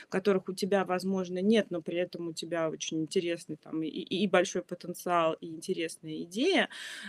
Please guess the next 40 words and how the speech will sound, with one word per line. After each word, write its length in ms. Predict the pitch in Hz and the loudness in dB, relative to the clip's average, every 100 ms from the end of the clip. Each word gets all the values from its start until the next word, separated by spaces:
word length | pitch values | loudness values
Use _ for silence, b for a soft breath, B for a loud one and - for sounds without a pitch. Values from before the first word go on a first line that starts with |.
| - | 0
А, 260 | 180 175 170 | 4 6 4
и 120 | 196 | 2
есть 380 | 185 214 208 170 | 8 8 8 -6
вот 180 | 175 | -2
этот, 260 | 180 175 165 - | -2 -2 -6 -6
а, 520 | 170 170 165 160 156 180 | -4 0 2 4 4 0
вот 140 | 180 | 0
эта 160 | 175 175 | 0 0
сцена, 520 | - - 214 202 170 | -2 10 10 10 2
да, 180 | 170 233 | 4 6
на 120 | 262 | 6
которую 440 | 190 165 175 170 | 2 -2 -4 -4
можно 360 | 175 170 160 170 | -8 -10 -10 -12
выйти 480 | 165 214 220 202 170 156 | -2 0 0 -2 -4 -4
и 220 | - 175 | -4 -8
рассказать 560 | 175 - 170 175 285 339 | -8 -8 -8 0 0 0
о 80 | - | -4
том, 220 | 185 180 | -4 -4
что 200 | - 180 | -6 -6
ты 140 | 190 | -6
можешь, 400 | 180 180 180 160 | -4 -2 -2 -4
что 200 | - 170 | -6 -8
ты 140 | - 170 - | -10 -10 2
хочешь, 540 | 233 277 180 160 - | 4 4 -2 -4 -4
и, 380 | 165 175 175 160 B B B | -4 -2 0 0 B B B
а, 560 | 165 165 165 160 160 156 | 2 6 6 8 6 4
как 200 | 160 151 | 0 -8
бы, 540 | 156 160 160 156 156 - | -4 0 2 0 0 -4
э, 240 | - 135 - | -6 -6 -6
т-, 100 | - _ - 190 - | -14 _ -16 -16 2
присоединить 600 | 208 208 233 208 214 196 | 2 4 2 6 6 6
туда 260 | - 170 165 | 0 -2 4
других 380 | 196 185 175 185 | 4 2 -2 -6
людей, 220 | 170 175 | -2 -2
которые 360 | 175 170 170 | -2 -2 -4
могут 340 | 170 170 175 208 | -2 -4 -4 -4
увидеть 460 | 202 240 196 - | -2 -2 -4 -6
это, 300 | 160 156 156 151 | -8 -6 -4 -4
и, 380 | - 175 170 | -6 -8 -2
э, 320 | 170 160 - | 2 2 0